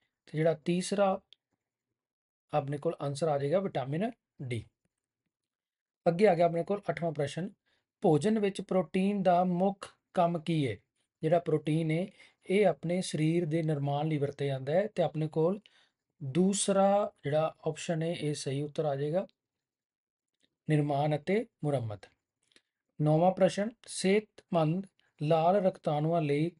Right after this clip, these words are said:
ਕਿਹੜਾ ਖਣਿਜ ਮਹੱਤਵਪੂਰਨ ਹੈ? ਜਿਹੜੇ ਲਾਲ ਰਕਤਾਣੂ ਹੁੰਦੇ ਨੇ, ਇਹਨਾਂ ਲਈ ਆਇਰਨ ਖਣਿਜ ਮਹੱਤਵਪੂਰਨ ਹੁੰਦਾ ਹੈ, ਤੇ ਆਪਣੇ ਕੋਲ ਪਹਿਲਾ ਸਹੀ ਉੱਤਰ ਆ ਜਾਏਗਾ। ਅੱਗੇ ਆ ਗਿਆ ਆਪਣੇ ਕੋਲ ਦਸਵਾਂ ਪ੍ਰਸ਼ਨ, ਡੈਸ਼ ਦੀ ਘਾਟ ਕਾਰਨ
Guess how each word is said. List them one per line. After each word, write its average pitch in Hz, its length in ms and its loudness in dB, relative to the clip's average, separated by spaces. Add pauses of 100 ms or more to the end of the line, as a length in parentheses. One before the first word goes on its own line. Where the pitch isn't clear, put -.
ਕਿਹੜਾ 202 340 2
ਖਣਿਜ 160 360 -2
ਮਹੱਤਵਪੂਰਨ 135 640 -4
ਹੈ? 104 80 -14 (600)
ਜਿਹੜੇ 185 160 4
ਲਾਲ 160 340 4
ਰਕਤਾਣੂ 165 400 0
ਹੁੰਦੇ 143 220 -2
ਨੇ, 185 180 -4 (120)
ਇਹਨਾਂ 175 220 0
ਲਈ 160 280 -2 (160)
ਆਇਰਨ 160 320 2
ਖਣਿਜ 147 400 -4
ਮਹੱਤਵਪੂਰਨ 131 840 -6
ਹੁੰਦਾ 110 200 -10
ਹੈ, 110 80 -10
ਤੇ 139 100 -10
ਆਪਣੇ 135 240 -8
ਕੋਲ 143 200 -8
ਪਹਿਲਾ 151 320 -4
ਸਹੀ 135 220 -8
ਉੱਤਰ 131 220 -6
ਆ 143 100 -2
ਜਾਏਗਾ। 156 280 -4 (1000)
ਅੱਗੇ 175 220 2
ਆ 190 60 4
ਗਿਆ 170 140 4
ਆਪਣੇ 165 200 -2
ਕੋਲ 190 200 -4
ਦਸਵਾਂ 165 320 -2
ਪ੍ਰਸ਼ਨ, 156 420 -6 (140)
ਡੈਸ਼ 175 460 4
ਦੀ 196 160 -2 (100)
ਘਾਟ 135 220 0
ਕਾਰਨ 147 380 0